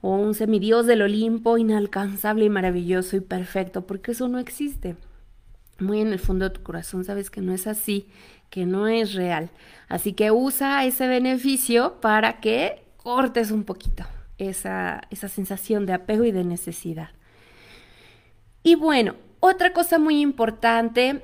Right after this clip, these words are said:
es, y con la que me gustaría ir cerrando en estas estrategias que, que hoy he traído para ti, es que no tienes que demostrar nada a nadie. Esto quiere decir que rendirse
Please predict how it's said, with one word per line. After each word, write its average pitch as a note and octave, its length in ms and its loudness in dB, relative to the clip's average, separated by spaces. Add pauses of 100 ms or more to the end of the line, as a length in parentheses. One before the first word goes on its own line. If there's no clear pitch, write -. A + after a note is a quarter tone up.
es, A#3+ 520 2 (140)
y G#3 120 -4
con G#3+ 260 0
la G3+ 140 -2
que G#3+ 120 0
me G3+ 200 2
gustaría G#3 880 2
ir G#3+ 180 -2
cerrando F#3+ 800 2
en F#3 140 4
estas F#3+ 320 -4
estrategias F3+ 800 -4
que, E3 680 -8
que F3 140 -4
hoy F3+ 160 0
he F#3+ 40 -2
traído F3+ 360 -4
para E3+ 240 -6
ti, F3+ 320 -6 (320)
es A#3+ 160 -4
que D#4 240 -2
no D4 300 2
tienes D#4+ 800 2
que B3+ 180 -4
demostrar A#3 880 0
nada B3+ 720 -2 (100)
a G3 160 -4
nadie. G3 600 -4 (1120)
Esto D#4+ 360 -4
quiere D#4+ 220 0
decir G#3+ 540 -2
que G#3+ 340 0
rendirse C4+ 1000 2